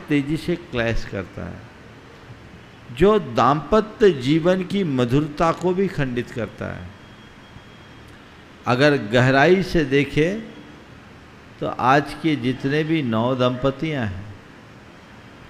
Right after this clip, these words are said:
उनके जीवन में बहुत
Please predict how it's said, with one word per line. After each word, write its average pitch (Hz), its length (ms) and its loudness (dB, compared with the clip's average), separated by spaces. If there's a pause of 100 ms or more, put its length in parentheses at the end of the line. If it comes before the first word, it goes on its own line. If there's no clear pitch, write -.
(640)
उनके 175 400 6
जीवन 165 600 4
में 214 460 0 (320)
बहुत 139 320 -2